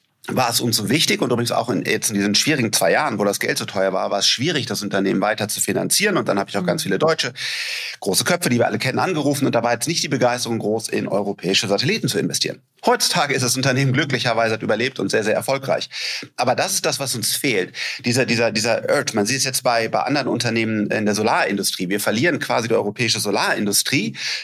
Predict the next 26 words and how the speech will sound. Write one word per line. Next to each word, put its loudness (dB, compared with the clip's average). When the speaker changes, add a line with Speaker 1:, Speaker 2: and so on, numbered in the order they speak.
Speaker 1:
ähm, 2
äh, 2
holen 2
lieber 2
billige 0
chinesische 0
Module 2
rein, 0
aber, 0
aber 0
wir 0
machen -2
uns 0
die 0
Lieferkette 0
kaputt. -2
Und 0
das 0
ist 0
im -2
Weltall 0
heute 2
auch -2
genau -2
der 0
Fall. -2